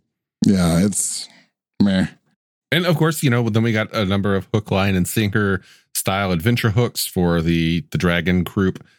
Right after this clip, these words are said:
Speaker 2: Dragon Hunter. It's, it's actually some pretty cool stuff here, and I really love it when they
Speaker 1: Mm-hmm.
Speaker 2: include this.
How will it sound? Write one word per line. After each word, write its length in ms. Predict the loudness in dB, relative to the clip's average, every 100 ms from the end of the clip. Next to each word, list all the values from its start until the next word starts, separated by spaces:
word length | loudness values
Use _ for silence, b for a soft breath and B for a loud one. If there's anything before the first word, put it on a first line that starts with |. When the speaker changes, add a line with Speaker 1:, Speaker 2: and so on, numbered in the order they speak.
| b b
Speaker 2:
Dragon 240 | -4 -2
Hunter. 300 | 0 0 2
It's, 180 | 0 -2 -12 -12
it's 140 | -12 -12 _ -8
actually 240 | -4 -2 -2
some 160 | -2
pretty 160 | 0 0
cool 160 | 0 -4
stuff 260 | -2 -4
here, 260 | 0 -2 -2
and 120 | -2
I 60 | -2
really 360 | 0 0 2 2
love 180 | 2
it 100 | 0
when 140 | 0 2
they 80 | 4
Speaker 1:
Mm-hmm. 100 | 2
Speaker 2:
include 260 | 2 0 0
this. 340 | 0 -2 -8